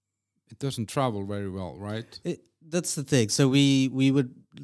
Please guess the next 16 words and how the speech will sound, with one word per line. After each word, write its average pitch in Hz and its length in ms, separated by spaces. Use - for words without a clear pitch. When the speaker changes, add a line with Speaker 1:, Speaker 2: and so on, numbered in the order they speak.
Speaker 2:
only 165 220
the 147 80
th-, - 340
stuff 131 340
that 113 120
would 107 160
travel 107 640
well, 107 560
like, 107 260
you 117 200
know, 104 140
we 107 280
expect 113 420
it 104 60
to 110 60
be 101 380